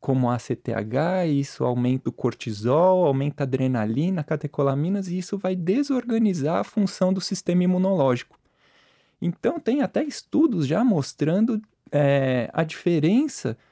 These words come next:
de pacientes, por exemplo, infectados com covid, pessoas que meditam e não meditam, e pessoas que meditam têm uma experiência de sofrimento muito menor.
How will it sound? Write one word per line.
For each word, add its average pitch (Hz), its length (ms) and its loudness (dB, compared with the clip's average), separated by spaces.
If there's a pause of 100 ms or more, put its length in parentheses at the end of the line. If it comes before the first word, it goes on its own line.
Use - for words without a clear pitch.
(240)
de 147 100 -4
pacientes, 160 460 0
por 175 220 0
exemplo, 151 320 2
infectados 139 640 -2
com 135 180 -4
covid, 139 680 -4 (160)
pessoas 170 300 -2
que - 140 0
meditam 185 480 0
e 190 40 0
não 175 140 0
meditam, 156 680 -4
e - 80 -4
pessoas 196 320 -4
que - 100 -2
meditam 214 580 0
têm 220 200 0
uma 226 160 4
experiência 214 520 2
de 214 120 -4
sofrimento 202 560 0
muito 202 240 0
menor. 196 400 2